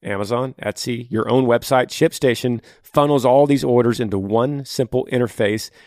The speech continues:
that you can manage from anywhere, even your cell phone. You'll even get access to amazing discounts with mail carriers, including U P S, FedEx, U S P S, and, um,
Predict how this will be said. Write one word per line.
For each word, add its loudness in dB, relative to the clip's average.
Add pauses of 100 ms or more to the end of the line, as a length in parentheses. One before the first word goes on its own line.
that -8
you -4
can -2
manage 0
from -4
anywhere, 0
even -4
your 0
cell -2
phone. -12 (1120)
You'll 2
even 0
get -6
access -4 (280)
to -4
amazing 0 (160)
discounts -2 (540)
with -6
mail 2
carriers, -2
including -10
U -10
P -6
S, -4
FedEx, -2
U -2
S -6
P -2
S, 2 (840)
and, -6
um, -4